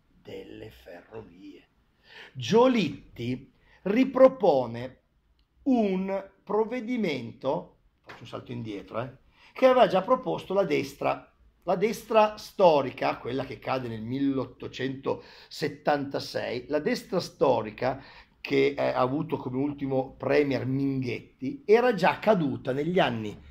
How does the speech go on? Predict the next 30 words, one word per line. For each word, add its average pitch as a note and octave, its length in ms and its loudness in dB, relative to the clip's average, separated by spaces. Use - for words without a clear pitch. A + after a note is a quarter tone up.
settanta B2 840 -2
sul - 360 -6
tema D3+ 520 0
delle C3+ 340 -4
ferrovie. B2+ 1080 -6
La C#3 80 -6
destra G3 220 -2
storica, F#3+ 340 -2
sapete, - 340 -8
non C3 140 -2
è C#3 100 0
per A2+ 180 -4
le A2 120 -6
privatizzazioni, A2+ 1080 -8
non C3 200 -2
è C3+ 80 -2
per C3+ 160 -6
l'intervento A#2 680 -6
dello A#2 240 -4
Stato, A2+ 640 -4
ma C3+ 400 4
è C#3 120 2
per C#3 180 2
il C3 300 0
pareggio B2 560 -4
di A#2+ 120 -8
bilancio, B2 800 0
è, B2+ 120 -2
è B2 100 -4
liberista. B2 840 -2